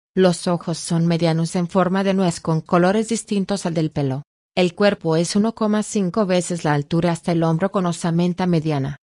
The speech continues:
Las patas tienen una musculatura sólida y los pies son redondos. La cola es larga, casi de la misma longitud que el cuerpo,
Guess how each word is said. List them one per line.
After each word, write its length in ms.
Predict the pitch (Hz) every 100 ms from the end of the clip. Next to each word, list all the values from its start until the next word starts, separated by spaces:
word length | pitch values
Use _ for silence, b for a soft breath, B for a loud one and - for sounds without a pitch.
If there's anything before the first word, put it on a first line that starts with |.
| _
Las 280 | 180 180 -
patas 400 | - 170 165 151
tienen 340 | - 160 170
una 180 | 170 170
musculatura 720 | 156 160 - 170 170 208 208 185
sólida 460 | 208 185 175 180
y 60 | 165
los 220 | 160 -
pies 240 | 226 254
son 260 | - 202 180
redondos. 720 | 185 175 160 139 131 - - _ _ _
La 160 | 170 185
cola 320 | - 170 165
es 180 | 165 -
larga, 360 | 190 196 190 175
casi 340 | 180 185 240
de 140 | 196
la 100 | 160
misma 320 | 151 156 - 180
longitud 480 | 180 170 175 190
que 140 | - 220
el 100 | 190
cuerpo, 480 | 180 156 - 147